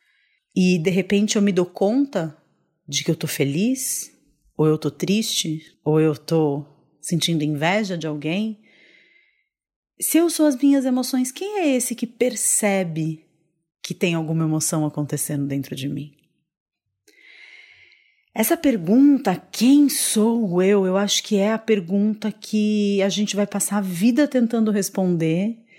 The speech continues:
e todas as vezes que a gente chegar a uma resposta muito formal ou muito específica, a gente vai perceber que a resposta tá errada.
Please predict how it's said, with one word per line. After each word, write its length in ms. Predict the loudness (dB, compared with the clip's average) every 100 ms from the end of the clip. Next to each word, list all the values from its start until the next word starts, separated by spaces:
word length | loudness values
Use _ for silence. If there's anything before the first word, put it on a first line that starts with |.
| -20 -20 -20 -12 -4
e 80 | 0
todas 320 | 2 2 2
as 160 | 0
vezes 300 | 0 -2 -2
que 80 | -4
a 40 | -2
gente 240 | -2 -2
chegar 420 | -2 0 0 0
a 40 | 0
uma 140 | -2
resposta 560 | -2 -2 0 0 0 -2
muito 240 | -2 -6
formal 920 | -2 0 0 0 2 2 2 0 -4 -8 _ _
ou 120 | -2
muito 220 | 0 0 -4
específica, 1160 | -6 -4 -2 -2 -2 -2 -4 -8 -4 -2 -2 -8 -20 -20 -20 -10 -4
a 80 |
gente 260 | -2 -2 -2
vai 140 | -2
perceber 400 | -2 -2 -2 -2
que 100 | -2
a 40 | -4
resposta 380 | -6 -4 -4 -4
tá 140 | -4
errada. 680 | -4 -2 -2 -2 -6 -10